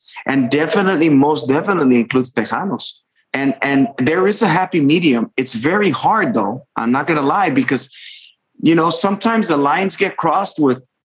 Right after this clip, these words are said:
regional Mexican, and I've recorded stuff with a tuba, and the freaking Tejano fans go crazy. "How the hell you got a fucking tuba?"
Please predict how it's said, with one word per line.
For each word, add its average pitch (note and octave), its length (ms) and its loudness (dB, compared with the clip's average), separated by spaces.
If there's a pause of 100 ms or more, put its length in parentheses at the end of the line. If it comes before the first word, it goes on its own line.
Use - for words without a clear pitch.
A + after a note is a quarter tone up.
(220)
regional D3+ 560 0
Mexican, D#3+ 600 0
and C3 160 2
I've D3 180 0
recorded E3 400 0
stuff D#3+ 320 -4
with C#3+ 120 0
a A2+ 60 0
tuba, D#3 340 2
and D3+ 240 0
the - 160 -4 (200)
freaking E3 280 0
Tejano C#3+ 360 -2
fans D3 240 -2
go B2+ 180 0
crazy. C#3 560 0 (680)
"How C#4+ 360 0
the A3 120 0
hell C#4 220 2
you C4+ 160 4
got A#3+ 280 0
a - 40 -18
fucking A#3 480 -2
tuba?" B3+ 520 2